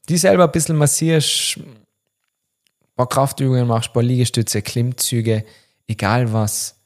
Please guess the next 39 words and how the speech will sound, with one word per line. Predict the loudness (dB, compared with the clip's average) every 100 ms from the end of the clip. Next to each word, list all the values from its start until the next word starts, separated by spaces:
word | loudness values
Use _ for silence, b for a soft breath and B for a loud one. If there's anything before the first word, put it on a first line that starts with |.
| _
das | -6 -2
ist | -2 -2
ein | 0
anderer | 0 0 0 0
Start | 0 0 0 -2
in | -4 -2
den | -2
Tag. | -2 -4 -6 -12 _ _ _ _ _ _ -8
Und | -2
wenn | 2
mir | 4
jetzt | 2 0 0
morgens | 2 2 0 -2
meine | -2 0
Tochter | 0 -2 0 0 0 b b b b
an | -2
den | 0 2
Haaren | 2 2
reißt | 2 4 2 0 -4
und | -2 0
die | 0
so | 2 2
aufwacht | 4 2 2 0 0 -6 0
<laughs> |
und | 2
denkt, | 2 0
„Ah, | 0 2 2 0 0
das | 0
ist | 0 0
wieder | 2 0 B B B B
ein | 0
schöner | 2 0 0
Tag“, | 0 0 0 -4 b b b b b _ _ _ _
dann | -2 0
weiß | 0 0 0
ich, | -2
was | -2
ich | -2
mache. | -4 -6